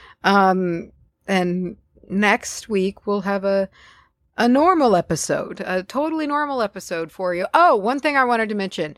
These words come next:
So, uh, <laughs> Hill and Holler wrote me and was like, uh, so basically there was some technical issues, which we were very, very familiar with. And so those bath boxes that we, like, totally raved about and raved about and raved about, those are going to be available on December thirtieth.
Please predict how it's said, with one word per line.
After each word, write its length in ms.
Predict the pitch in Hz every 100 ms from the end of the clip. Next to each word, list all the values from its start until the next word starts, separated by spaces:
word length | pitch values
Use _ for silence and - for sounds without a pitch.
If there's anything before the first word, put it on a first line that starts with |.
| - _
So, 500 | - 262 233 214 202
uh, 540 | 208 214 190 180 151 143 - _ _ _ _ _ _ _ _
<laughs> 460 | 269 233 208 208 220 - - - -
Hill 240 | 277 277
and 120 | 302 285
Holler 540 | 247 247 254 214 196
wrote 300 | 190 190 196
me 320 | 185 170 175 - - -
and 200 | 214 226
was 140 | 214
like, 300 | 214 202 190 226
uh, 200 | 214 208
so 140 | 247
basically 460 | 233 254 254 262 220
there 160 | 208
was 120 | 214
some 140 | - 220
technical 520 | 247 240 247 240 202
issues, 400 | 180 - 175 170
which 200 | 190 -
we 60 | 220
were 100 | 190
very, 260 | 202 202
very 260 | 185 180 180
familiar 460 | 208 180 185 185
with. 320 | 170 165 156 - - - -
And 360 | 214 226 214 202
so 220 | 220 202
those 220 | 190 165
bath 280 | 190 196 -
boxes 500 | 254 262 - 285 240
that 140 | 240
we, 100 | 220
like, 180 | 202 202
totally 380 | - 202 208 202
raved 320 | 190 185 190
about 240 | 226 220 202
and 60 |
raved 240 | 190 190 202
about 180 | 196
and 100 | -
raved 200 | 175 180
about, 260 | 208 220 220
those 260 | 202 208 240
are 80 | 214
going 260 | 214 208
to 60 | 196
be 140 | 202
available 480 | 180 190 190 185 185
on 160 | 175 180
December 380 | 175 196 170 160
thirtieth. 640 | - 165 151 147 - _